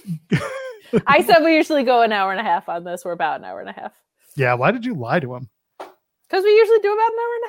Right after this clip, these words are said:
Speaker 2: half on here.
Speaker 1: Let's do three hours if people keep giving us
Speaker 2: I just
Speaker 1: generous
Speaker 2: did
Speaker 1: super
Speaker 2: three and a
Speaker 1: chats.
Speaker 2: half hours yesterday, but I, I actually agree with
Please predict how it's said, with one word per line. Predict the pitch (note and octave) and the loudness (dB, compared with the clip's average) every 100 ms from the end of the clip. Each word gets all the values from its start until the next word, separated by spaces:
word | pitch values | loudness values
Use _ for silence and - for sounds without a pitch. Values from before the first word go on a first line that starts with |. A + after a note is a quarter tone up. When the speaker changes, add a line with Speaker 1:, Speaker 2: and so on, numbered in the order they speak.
| B4+ | -8
Speaker 2:
half | - | -6
on | F#3+ | -6
here. | B3 A#3 C4 _ _ | -2 -4 -4 _ _
Speaker 1:
Let's | G#3+ G#3+ | -8 -4
do | C#4 | -6
three | - _ D3+ D3 E3+ E3+ | -6 _ -4 0 0 -2
hours | B2+ A#2+ A#2 A#2+ | -4 -6 -6 -10
if | C3 | -12
people | C3+ C3+ | -10 -10
keep | - C3 | -10 -10
giving | - B2+ C3 | -6 -4 -4
us | B2+ - D3+ | -6 -8 -10
Speaker 2:
I | |
just | C#3 | -4
Speaker 1:
generous | C3+ B2+ G4+ | -2 -2 -6
Speaker 2:
did | |
Speaker 1:
super | C#3+ - | -8 -8
Speaker 2:
three | F#4+ | -8
and | F#4 | -8
a | F#4 | -10
Speaker 1:
chats. | - | -10
Speaker 2:
half | E4+ D#4 | -12 -8
hours | C#4+ C#4 D4 C#4 | -6 -4 -6 -8
yesterday, | A#3+ A#3+ - F3+ F#3 A3 | -10 -12 -10 -6 -2 2
but | A#3 | 4
I, | A#3+ C#4 C4 - | 6 6 4 4
I | B3+ C#4 | 4 4
actually | - C4+ | 2 -2
agree | G#3 G#3 A3 | 0 0 0
with | G#3 G#3+ G#3 | 0 -2 -4